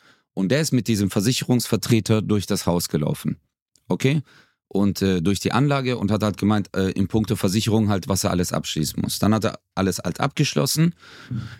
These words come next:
Dann gab's diesen Starkregen letztens und der hatte einen Pool. Okay? Und der Pool wurde durch diesen Starkregen unterschwemmt und die Wände sind zusammengebrochen.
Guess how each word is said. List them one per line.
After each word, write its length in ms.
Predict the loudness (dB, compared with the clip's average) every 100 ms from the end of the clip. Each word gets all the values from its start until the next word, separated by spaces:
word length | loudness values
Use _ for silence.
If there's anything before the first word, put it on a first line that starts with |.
| -20 _ _
Dann 180 | 0 2
gab's 180 | 0 0
diesen 260 | 0 2
Starkregen 640 | 0 2 0 2 0 2 2
letztens 640 | 0 0 0 0 0 -6 -12 _
und 300 | 0 2 2
der 100 | 0
hatte 200 | 0 2
einen 120 | 0 2
Pool. 480 | 4 4 2 -4 -14 _ _ _ _ _ _
Okay? 400 | -4 2 2 2 -4 _ _ _ _ _ 0
Und 420 | 0 0 0 -2
der 60 |
Pool 560 | -2 2 2 2 -2 -6 _ _ -4
wurde 580 | 0 2 2 0 -2 -8 _ _
durch 400 | -2 2 2 2
diesen 240 | 0 0
Starkregen 640 | 0 0 -2 0 0 2 2
unterschwemmt 800 | 0 2 0 0 0 0 -2 0
und 140 | 0
die 140 | 2 2
Wände 260 | 2 0
sind 180 | 0 0
zusammengebrochen. 800 | 0 0 2 0 -4 -6 -6 -8